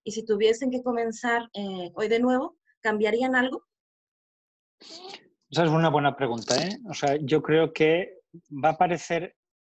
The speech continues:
Speaker 2: que tomo a broma tu pregunta, pero no es así. O sea, lo que nos caracterizaba era que éramos jóvenes y no teníamos ni idea. Eso era lo que nos caracterizaba, esa era la ideología.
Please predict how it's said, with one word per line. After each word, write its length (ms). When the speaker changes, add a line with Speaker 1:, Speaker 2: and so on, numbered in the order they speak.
Speaker 2:
que 140
tomo 340
a 60
broma 440
tu 120
pregunta, 540
pero 160
no 140
es 100
así. 300
O 100
sea, 260
lo 320
que 100
nos 300
caracterizaba 1040
era 460
que 260
éramos 460
jóvenes 520
y 120
no 100
teníamos 480
ni 120
idea. 220
Eso 260
era 120
lo 140
que 80
nos 180
caracterizaba, 600
esa 220
era 120
la 160
ideología. 600